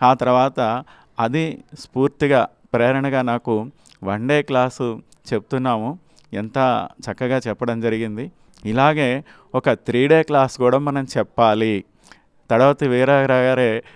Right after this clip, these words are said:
నాకు ఆదర్శం అన్నమాట. ఆయన ఇలా మైక్ పట్టుకొని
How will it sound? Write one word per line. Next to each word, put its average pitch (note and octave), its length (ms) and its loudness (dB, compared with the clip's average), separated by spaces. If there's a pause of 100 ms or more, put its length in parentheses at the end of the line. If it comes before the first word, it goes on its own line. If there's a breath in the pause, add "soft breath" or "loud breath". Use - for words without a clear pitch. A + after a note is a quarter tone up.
(160 loud breath)
నాకు B2+ 480 -2 (300 soft breath)
ఆదర్శం C#3+ 480 4
అన్నమాట. A2+ 400 0 (400 soft breath)
ఆయన C3 180 2
ఇలా B2 220 4
మైక్ A2+ 480 -2
పట్టుకొని B2 680 -2